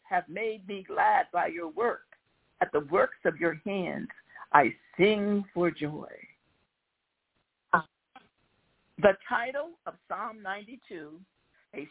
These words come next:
Song for the Sabbath, indicates that this is a communal song that was used in the context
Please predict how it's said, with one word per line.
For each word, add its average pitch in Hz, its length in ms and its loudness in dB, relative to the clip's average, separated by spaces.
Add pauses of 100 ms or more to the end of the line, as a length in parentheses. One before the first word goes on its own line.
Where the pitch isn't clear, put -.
(120)
Song 214 360 -2
for 220 140 -4
the 220 240 -6
Sabbath, 120 400 2 (160)
indicates 240 680 -2
that 131 200 -2
this 220 180 2 (160)
is 175 140 2 (200)
a 160 140 0 (100)
communal 190 680 0
song 135 420 2 (360)
that - 160 6
was 143 200 -4
used 220 380 -4
in 160 60 -12
the 117 80 -2
context 196 680 2